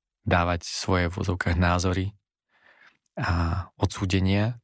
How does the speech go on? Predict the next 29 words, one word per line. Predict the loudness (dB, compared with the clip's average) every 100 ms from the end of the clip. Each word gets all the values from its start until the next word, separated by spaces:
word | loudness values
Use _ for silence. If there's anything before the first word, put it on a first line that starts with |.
| _ _ _ _ _
tak | -2 0 0 -2 -6
skúsme | -6 -2 0
naozaj | 2 0 0 0
byť | -2 -6 -8 -2
empatickí | 0 0 -2 -4 -4 -4 -4 _ _ _ _ _
a | -12
skúsme | -6 -4
sa | 0 0
myslieť, | 0 -2
že | -2 -2 -2 -6 _ _ _ -10
aj | -4
tí | -2 -2
športovci, | -2 -2 0 -2 -2 -4
tí | -4
tréneri | -2 0 0 0 -2 -6 _ _ _ _ -2
a | 2
ľudia | 2 2
okolo | 0 0
nás | 0 -2 -6
sú | -6
v | -2
prvom | 0
rade | 0 0
aj | 0
ľudia, | 0 2 2 0 -4 -8
ktorí | -6 -2
majú | 0 0
vlastné | 0 -2 -2
problémy | 0 2 0 -2